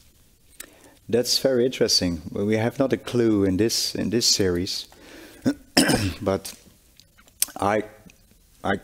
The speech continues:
could think of, again, hemodynamic, uh, causes there, and, and a, uh, a, um, uh, as Henning also stated, the, the intra,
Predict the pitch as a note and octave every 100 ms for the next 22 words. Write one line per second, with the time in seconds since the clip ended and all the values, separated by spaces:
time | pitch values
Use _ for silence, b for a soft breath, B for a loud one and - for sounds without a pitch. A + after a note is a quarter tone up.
0 | - - D3+ - B2 G#2+ - F#2 F2+ -
1 | - G2 F#2 G2+ F#2+ F2+ E2+ G2+ G2 F2
2 | F2+ G#2 G2 E2+ - - - F2 E2+ E2+
3 | - _ - G2 E2+ E2 D#2+ - - B
4 | B B B - E2 G2+ F2+ F2+ F#2+ F#2+
5 | F#2 - F#2+ F#2 F2 F2 E2+ E2+ E2+ -
6 | E2+ E2+ E2 E2 D#2+ E2 E2 - - E2+
7 | E2 F2 G2+ A2+ G2 F#2+ F2+ E2 - F2+
8 | E2+ F#2+ - F2+ F2 E2 B B B B
9 | B E2+ F2 A#2 B2+ - F2+